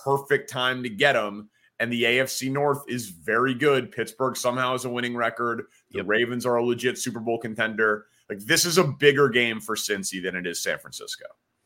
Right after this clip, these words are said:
Speaker 2: I know he had all that time in training camp to, I guess, ostensibly get better with the calf, but I gotta see Burrow look healthier on Sunday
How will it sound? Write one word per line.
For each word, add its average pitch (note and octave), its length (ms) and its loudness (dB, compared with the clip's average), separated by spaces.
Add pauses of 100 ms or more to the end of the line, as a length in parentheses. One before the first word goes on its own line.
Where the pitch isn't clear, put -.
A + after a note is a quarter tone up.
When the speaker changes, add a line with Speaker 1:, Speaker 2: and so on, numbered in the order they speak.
(160)
Speaker 2:
I D3+ 100 4
know B3 140 8
he A#3 100 4
had F3+ 120 10
all D3+ 100 8
that C#3+ 160 6
time C#3 200 2
in A2 80 -2
training A2 400 -2
camp B2 320 -4
to, F2 280 -6 (420)
I A2+ 100 -10
guess, A2+ 300 -6 (180)
ostensibly A2+ 880 -2 (120)
get A#2 260 4
better B2 200 6
with A2+ 160 0
the G#2+ 80 -4
calf, A2 440 2 (380)
but D3+ 160 6
I F3 160 8
gotta A#3 220 6
see - 240 -2
Burrow C3 420 0
look A2 240 -2
healthier A2+ 480 -2
on F#2+ 160 -4
Sunday F#2 600 -4